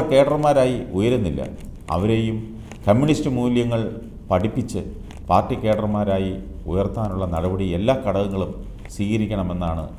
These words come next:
മറ്റൊരു നിർദ്ദേശം. സംസ്ഥാന വ്യാപകമായി പ്രവർത്തകർക്കും നേതാക്കൾക്കുമെതിരെ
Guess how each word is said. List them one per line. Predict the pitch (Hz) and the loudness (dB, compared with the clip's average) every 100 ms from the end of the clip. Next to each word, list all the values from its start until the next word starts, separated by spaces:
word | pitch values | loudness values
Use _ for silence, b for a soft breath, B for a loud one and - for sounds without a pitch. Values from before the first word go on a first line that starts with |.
| - | -10
മറ്റൊരു | 78 - 95 76 | -8 -6 -6 -4
നിർദ്ദേശം. | 69 71 71 69 - - B B B B - | -6 -6 -6 -8 -10 -14 B B B B 0
സംസ്ഥാന | 110 110 131 123 | 2 6 6 8
വ്യാപകമായി | 123 127 131 127 117 117 117 | 8 8 4 2 2 2 2
പ്രവർത്തകർക്കും | 104 110 113 113 110 113 107 | 2 2 0 -2 -2 -2 -2
നേതാക്കൾക്കുമെതിരെ | 98 104 104 110 - 104 95 98 | 0 0 0 -2 -4 -6 -4 -2